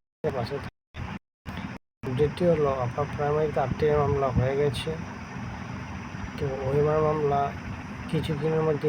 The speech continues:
হয়ে যাবে। যা খবর, আটটি মামলা নিয়ে কমিশন খুব চিন্তিত, ইন সার্ভিসরা খুব চিন্তিত, কমিশনের উকিল, রাজ্য সরকারের উকিল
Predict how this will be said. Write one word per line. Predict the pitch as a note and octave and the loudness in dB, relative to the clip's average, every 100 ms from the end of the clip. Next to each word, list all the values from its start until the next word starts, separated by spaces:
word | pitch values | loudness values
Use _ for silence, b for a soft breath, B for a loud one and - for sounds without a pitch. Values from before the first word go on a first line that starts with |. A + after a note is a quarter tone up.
| C3+ | 4
হয়ে | C#3 D#3 | 6 6
যাবে। | D3+ D3 D#3+ - - - - - - - - - - | 6 4 0 0 -6 -8 -10 -12 -12 -10 -10 -10 -6
যা | D3 B2+ - | -2 -2 0
খবর, | C#3+ D#3 E3+ _ _ - C3 | 2 4 2 _ _ -2 -2
আটটি | - - D3+ D3 | 0 2 4 4
মামলা | C3 - _ - | 0 -4 _ 2
নিয়ে | D3 D3 | 2 4
কমিশন | C3+ C#3 B2+ D3 | 2 0 2 0
খুব | C#3+ C3+ | 0 -2
চিন্তিত, | C#3+ C#3 C#3 D3 D#3+ D#3 - - - - - D#3+ | 0 0 0 0 0 0 -8 -10 -8 -6 -4 2
ইন | D3 C3+ | 2 4
সার্ভিসরা | E3 D3+ D3+ C#3+ D3 | 4 4 2 2 0
খুব | C#3 B2+ C3+ | 0 -4 2
চিন্তিত, | D3 C#3+ D#3+ E3+ E3 E3+ - - - - - - - - | 2 2 2 4 4 0 -8 -10 -12 -12 -10 -10 -8 -4
কমিশনের | - D3+ D3 D#3 D#3 D3 | 2 4 4 4 6 6
উকিল, | C#3 E3 E3 D#3+ | 4 2 4 4
রাজ্য | C3 - | 2 -2
সরকারের | D3+ D3 D3 | 0 4 6
উকিল | C#3 | 6